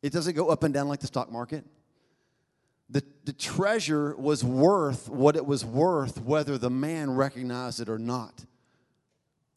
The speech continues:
What changes in the story is how he interacts. And here's what I think we're gonna see.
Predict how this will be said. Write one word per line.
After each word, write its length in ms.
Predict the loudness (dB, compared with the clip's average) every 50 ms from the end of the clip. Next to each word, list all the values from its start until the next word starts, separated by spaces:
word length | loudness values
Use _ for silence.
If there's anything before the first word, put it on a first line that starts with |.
| _
What 260 | 0 4 4 4 4
changes 640 | 2 -4 -4 -2 -2 -2 -2 -4 -2 -2 -4 -2 -2
in 80 | -4
the 80 | -4 -4
story 500 | -4 -4 -4 -2 0 0 0 0 0 -2
is 120 | -2 -4
how 180 | -6 -8 -10 -10
he 360 | -10 -10 -10 -8 -8 -8 -8
interacts. 680 | -8 -8 -8 -6 -6 -6 -8 -10 -12 -14 -16 -16 -14 -10
And 100 | -8 -6
here's 200 | -6 -6 -6 -6
what 100 | -6 -8
I 40 | -6
think 180 | -6 -8 -8
we're 100 | -6 -6
gonna 140 | -4 -4 -4
see. 300 | -6 -6 -8 -10 -10 -12